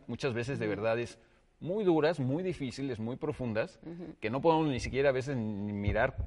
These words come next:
Speaker 1: con claridad de frente, y que en cambio las fábulas lo que hacen es recoger esa sensatez que le da continuidad a una
Speaker 2: Ujú.
Speaker 1: cultura próspera, ¿no? Entonces,
Speaker 2: Ujú.
Speaker 1: la mayor parte de las fábulas de Esopo...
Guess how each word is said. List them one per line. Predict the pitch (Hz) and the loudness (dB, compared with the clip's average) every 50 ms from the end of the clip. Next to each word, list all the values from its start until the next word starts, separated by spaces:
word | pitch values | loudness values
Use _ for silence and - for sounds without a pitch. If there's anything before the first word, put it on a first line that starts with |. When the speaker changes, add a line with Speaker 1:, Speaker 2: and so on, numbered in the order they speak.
| - - | -6 -4
Speaker 1:
con | - 120 110 110 98 98 101 - - - | -4 -2 -2 -2 -6 -8 -10 -12 -16 -12
claridad | _ - 113 104 101 98 101 107 117 131 | _ 0 0 2 2 0 0 2 4 6
de | 147 147 | 6 4
frente, | 117 165 160 147 120 - 139 151 185 - - - - - - _ _ _ | 4 4 2 2 2 2 0 -2 -2 -2 -10 -20 -20 -20 -20 _ _ _
y | 190 196 | -8 -4
que | - 262 | -2 -2
en | 254 240 | -2 4
cambio | - 262 240 226 208 196 190 202 208 233 - - - | 6 6 6 6 6 6 6 6 4 2 -2 -6 -6
las | 117 107 104 - - | -6 -6 -6 -6 -6
fábulas | - 190 202 220 196 165 143 139 139 - - - | -2 0 0 2 2 2 2 2 0 -2 -4 -6
lo | 107 123 120 | -6 -6 0
que | - 165 | 0 0
hacen | 170 - 202 185 | 0 2 0 0
es | 180 190 | 0 0
recoger | 214 185 156 - - 165 175 180 - - - - - - - _ _ | 0 -2 -2 0 4 4 4 4 0 -8 -20 -20 -20 -20 -20 _ _
esa | - 165 170 214 190 | 2 4 6 6 4
sensatez | - 190 175 156 - - 131 - - 135 143 165 160 - - | 4 4 2 0 2 2 0 2 4 4 4 4 2 -2 0
que | - 123 | 0 2
le | 117 113 | 2 4
da | 113 131 139 - | 2 0 2 2
continuidad | 147 131 120 - 117 101 95 95 98 95 95 107 110 113 117 | -2 -2 -2 -4 -6 -6 -6 -6 -6 -4 -2 0 0 0 0
a | 113 | -2
una | 113 113 110 113 | -2 -4 -4 -4
Speaker 2:
Ujú. | 110 160 156 160 165 - - | -4 -6 -8 -10 -12 -14 -8
Speaker 1:
cultura | - 120 107 95 - - 110 107 110 110 110 107 104 104 98 92 - | -6 -6 -6 -4 -6 -4 -4 -2 0 0 0 0 -2 -2 -4 -4 -6
próspera, | - 95 85 82 - - - - - - | -8 -8 -8 -10 -12 -16 -16 -18 -16 -10
¿no? | - 135 | -8 -6
Entonces, | 147 135 123 120 123 131 127 156 | -6 -6 -4 -2 -2 -2 -2 -4
Speaker 2:
Ujú. | 151 - - 147 | -10 -12 -6 -4
Speaker 1:
la | 143 143 | -4 -2
mayor | 147 156 156 156 156 175 185 175 175 | -2 0 0 2 4 4 4 2 2
parte | - 156 151 - 156 | 0 -2 0 2 2
de | 143 | 2
las | 120 107 - | 0 0 0
fábulas | 123 127 135 135 131 113 | 2 2 2 2 2 0
de | 101 107 101 98 90 - - - - - _ _ _ _ | 0 0 -2 -2 -4 -6 -12 -20 -20 -20 _ _ _ _
Esopo... | - 104 - 151 151 - - 143 156 202 - | -6 0 4 4 4 6 6 2 2 2 0